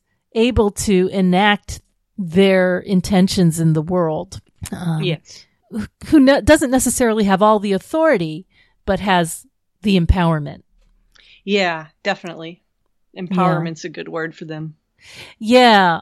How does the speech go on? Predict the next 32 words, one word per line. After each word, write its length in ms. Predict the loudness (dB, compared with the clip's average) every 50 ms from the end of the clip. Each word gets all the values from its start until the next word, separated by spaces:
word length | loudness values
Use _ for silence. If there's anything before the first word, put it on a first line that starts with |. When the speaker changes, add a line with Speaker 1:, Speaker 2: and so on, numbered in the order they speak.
| 0
Speaker 1:
Often 360 | 4 4 4 4 4 0 -2 -2
when 160 | 0 0 0
I 140 | 2 0 0
see 680 | -2 -4 -6 -4 -2 -2 -2 -2 -2 -4 -6 -8 -8 -4
knights 600 | -2 2 2 4 2 2 0 -4 -8 -8 -8 -6
or 140 | -4 -4 -2
princes 640 | -2 0 0 0 0 0 -2 -4 -4 -6 -8 -10 -10 -6
in 360 | -2 0 0 0 0 -2 -4 -4 -2
people's 380 | -2 -2 -2 -2 -4 -8 -8 -6
readings, 640 | -4 -2 0 0 0 0 0 0 -2 -2 -4 -6 -12 -16 -20 _ _ _ _ _ _ _
you 120 | -6 -2 0
know, 160 | 0 0 2
I 120 | 0 -2
say, 260 | -2 0 2 2 2 2
"This 200 | 2 0 0 -2
is 160 | -2 0 0
not 320 | 2 2 2 0 0 -4 _
necessarily 800 | -4 -2 -2 -2 -2 -4 -4 0 0 2 2 2 0 0 -2 -2
the 120 | -2 -4
boss, 520 | -6 -2 0 0 2 2 0 -4 -8 -12 -10
but 180 | -10 -8 -6
this 180 | -4 -4 -4 -6
is 120 | -8 -6
the 160 | -4 -2 -2 0
employee. 680 | -2 -2 -2 -4 -4 -4 -4 -6 -6 -8 -8 -10 -8 -4
This 140 | -4 -2 -2
is 100 | -4 -4
the 120 | -4 -6
star 460 | -6 -4 0 2 4 6 6 6 4
agent 580 | 2 2 2 2 2 0 -2 -6 -6 -8 -12 -12
or 140 | -12 -12 -10
advocate, 680 | -8 -6 -6 -6 -4 -6 -8 -6 -4 -6 -6 -6 -8